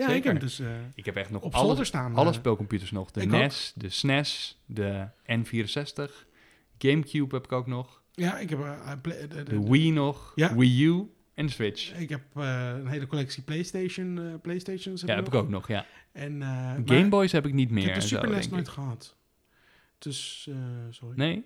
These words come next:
Speaker 1: Nee.
Speaker 2: Oh.
Speaker 1: Nee.
Speaker 2: Maar dat was ook echt een
Speaker 1: Toen
Speaker 2: hele leuke.
Speaker 1: Ja, dat was heel leuk. Maar toen zat ik meer in de computerfase.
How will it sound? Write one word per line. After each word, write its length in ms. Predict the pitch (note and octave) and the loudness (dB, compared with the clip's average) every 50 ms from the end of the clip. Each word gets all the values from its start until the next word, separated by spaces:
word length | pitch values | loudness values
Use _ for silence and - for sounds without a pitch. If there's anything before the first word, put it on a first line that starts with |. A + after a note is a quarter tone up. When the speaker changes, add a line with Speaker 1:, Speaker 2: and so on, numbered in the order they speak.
| - _ _ | -10 _ _
Speaker 1:
Nee. 200 | - D3+ D3 D#3 - _ _ _ | -14 -14 -14 -14 -16 _ _ _
Speaker 2:
Oh. 180 | C3+ A#2 A#2+ A#2+ B2+ A#2 - _ _ _ _ _ _ | -6 -4 -4 -4 -4 -6 -8 _ _ _ _ _ _
Speaker 1:
Nee. 200 | C3+ B2+ C3+ F#3 _ _ _ _ _ | -20 -18 -18 -20 _ _ _ _ _
Speaker 2:
Maar 100 | - A2+ A2 | -8 -6 -6
dat 20 | |
was 100 | A2 A2 | -6 -6
ook 140 | A#2+ B2+ - | -8 -8 -8
echt 160 | - B2+ - - | -12 -12 -6 -4
een 100 | A#2+ A2+ | -2 -2
Speaker 1:
Toen 120 | A2 A2 | 0 0
Speaker 2:
hele 140 | A2 A2 A2 | -2 -2 -2
leuke. 240 | A2+ A2+ - - - - _ _ _ | -4 -6 -8 -12 -16 -18 _ _ _
Speaker 1:
Ja, 100 | - G3+ | -8 -6
dat 100 | G#3+ G#3+ | -4 -2
was 120 | A3 F#3+ D3+ | -2 -2 -2
heel 100 | D3 B2 | -2 -2
leuk. 260 | A#2+ A#2 C#3+ - - _ | -4 -4 -6 -10 -14 _
Maar 120 | - D#3 | -14 -12
toen 320 | C#3 - D#3 D#3 D3+ D3 C3+ | -10 -8 -6 -6 -6 -6 -8
zat 120 | D#3+ D3 | -8 -10
ik 80 | D3+ C#3+ | -8 -8
meer 80 | D3+ | -6
in 60 | D3 C#3 | -6 -6
de 60 | C3+ | -8
computerfase. 880 | C3+ C#3 C3 - E3+ D#3+ D3 C#3 B2+ A#2+ - C3+ B2 A2+ G#2+ - - | -8 -10 -10 -10 -10 -8 -6 -8 -8 -8 -8 -10 -10 -10 -10 -12 -16